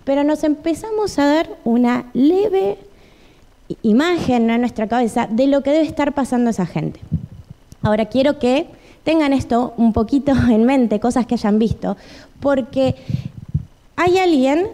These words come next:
¿sí? que justamente fue Jeremías, que sabía muy bien lo que estaba pasando hoy la gente, sobre todo de Ucrania, ¿sí? En Lamentaciones, si ustedes <laughs> leen los capítulos uno y dos, los invito para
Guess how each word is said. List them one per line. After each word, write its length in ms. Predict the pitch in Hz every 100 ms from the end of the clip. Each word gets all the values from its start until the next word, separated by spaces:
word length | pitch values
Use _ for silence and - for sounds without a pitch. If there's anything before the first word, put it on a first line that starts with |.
| -
¿sí? 460 | - 220 254 370 - -
que 140 | 220 190
justamente 560 | 285 262 262 269 262
fue 160 | - 277
Jeremías, 760 | 262 214 254 247 190 208 - - - - _
que 280 | - 277 277 - -
sabía 420 | 277 277 359 349
muy 260 | 392 415
bien 300 | 359 311 214
lo 100 | 196
que 60 | 180
estaba 300 | - 202 202
pasando 480 | 185 165 214 233 226
hoy 280 | 214 247 294
la 120 | 220
gente, 540 | - 214 220 247 269 - - -
sobre 360 | 190 202 202
todo 380 | 185 254 262 285
de 120 | 202
Ucrania, 580 | 185 190 190 175 156 135 -
¿sí? 380 | - 185 226 262 - - - 196 - -
En 840 | 240 220 220 214 202 196 185 180
Lamentaciones, 1120 | 220 208 202 208 202 - 403 403 247 247 - - _ _ _ - - - _ _ _ -
si 80 | -
ustedes 300 | 180 233 247
<laughs> 0 |
leen 200 | 233 262
los 120 | 226
capítulos 560 | - 185 208 233 226 196
uno 140 | 214
y 80 | 202
dos, 260 | 214 269 -
los 180 | 170 165
invito 440 | 170 202 220 202
para 460 | - - 151 147